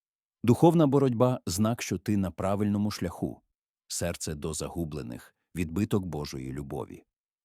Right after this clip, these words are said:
Жага до Бога, вогонь, який горить у серці його дітей. Опір світу — підтвердження істинної віри. Мир серед бурі —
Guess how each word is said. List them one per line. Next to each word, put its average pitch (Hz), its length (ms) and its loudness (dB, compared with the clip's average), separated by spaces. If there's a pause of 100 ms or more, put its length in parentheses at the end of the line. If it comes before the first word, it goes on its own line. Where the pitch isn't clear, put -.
(120)
Жага 95 400 0
до 90 140 0
Бога, 80 460 -6 (300)
вогонь, 82 500 -4 (280)
який 90 300 0
горить 92 380 -2
у 90 60 -4
серці - 420 -6
його 69 260 -6
дітей. 62 460 -12 (600)
Опір 123 320 4
світу — 110 480 -2 (280)
підтвердження 98 720 -2 (100)
істинної 85 640 -4
віри. 95 400 -2 (600)
Мир 147 300 8
серед 135 300 4
бурі — 110 440 4